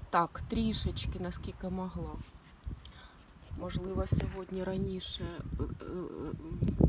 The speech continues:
буду вдома, і буде ще світло, і полью все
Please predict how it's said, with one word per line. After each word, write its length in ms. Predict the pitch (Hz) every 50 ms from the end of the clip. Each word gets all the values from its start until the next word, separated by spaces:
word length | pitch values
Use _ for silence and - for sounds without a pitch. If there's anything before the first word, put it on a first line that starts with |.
| - - - - - - - - - - - -
буду 400 | - - - - - - - -
вдома, 600 | - - - - 240 294 349 339 294 208 185 185 - - - - - - - - - - - - - - - -
і 100 | 190 190
буде 280 | - 196 196 175 185
ще 200 | 185 - - 180
світло, 460 | - - - 190 190 185 - - 170
і 80 | 170 175
полью 420 | 170 - 180 175 175 180 175 170 170
все 260 | 170 - - - 165